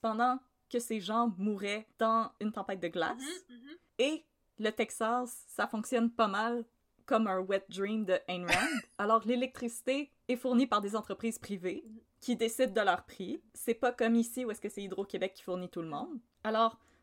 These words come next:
Speaker 1: tu dois choisir ta propre entreprise qui te fournit en électricité. Et ces gens-là, qui dirigent les entreprises, ont utilisé leur liberté fondamentale pour se mettre plus d'argent dans les poches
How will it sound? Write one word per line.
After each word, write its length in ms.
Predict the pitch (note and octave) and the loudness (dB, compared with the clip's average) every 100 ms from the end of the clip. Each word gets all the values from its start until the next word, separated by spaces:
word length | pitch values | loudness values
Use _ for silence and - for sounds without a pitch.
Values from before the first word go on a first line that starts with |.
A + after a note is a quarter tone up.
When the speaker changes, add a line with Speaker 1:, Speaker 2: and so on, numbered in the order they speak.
| - | -14
Speaker 1:
tu 80 | - | -2
dois 140 | G#3 | 0
choisir 400 | A3+ G#3 G#3 G#3 | 0 -2 -2 -4
ta 100 | G#3+ | -4
propre 280 | G3+ A#3+ A#3 | 0 -2 0
entreprise 440 | G#3+ G3 F3+ A3+ | -6 -6 -4 -6
qui 100 | A#3 | -6
te 60 | - | -10
fournit 220 | G3+ A3 | -4 0
en 80 | A#3 | 0
électricité. 720 | G3 F3 - G3 - F#3 C#4 _ _ _ _ - | -2 -8 -10 -14 -8 -8 -8 _ _ _ _ 0
Et 220 | C#4+ E4 | 2 0
ces 200 | - B3+ | -2 -4
gens-là, 460 | A3+ G#3 F#3+ F3 D#4+ _ _ | -2 -2 0 -2 -4 _ _
qui 160 | - A3 | -6 -6
dirigent 400 | F3 G3 G3 G#3 | -2 -2 -2 -4
les 100 | G3 | -6
entreprises, 680 | F#3+ F#3 F3+ G3 C#4 D4+ - _ | -6 -6 -6 -4 -4 -4 -8 _
ont 100 | A#3 | -2
utilisé 340 | B3+ A#3+ G#3+ B3+ | -2 -2 -2 0
leur 160 | C4+ | 0
liberté 360 | G#3+ F#3+ G3 B3 | -2 -4 -4 -4
fondamentale 720 | A#3 A3 G#3+ F3+ - F#3+ C#4 | -2 0 2 0 0 0 -2
pour 120 | - A#3 | -6 -6
se 100 | A3+ | -6
mettre 160 | F#3 | -6
plus 180 | - F4+ | -6 -4
d'argent 280 | B3+ A#3 A#3+ | -2 -2 -2
dans 100 | B3 | -2
les 120 | G#3+ | -4
poches 420 | - G3+ D4+ D#4+ | -4 -4 -4 -8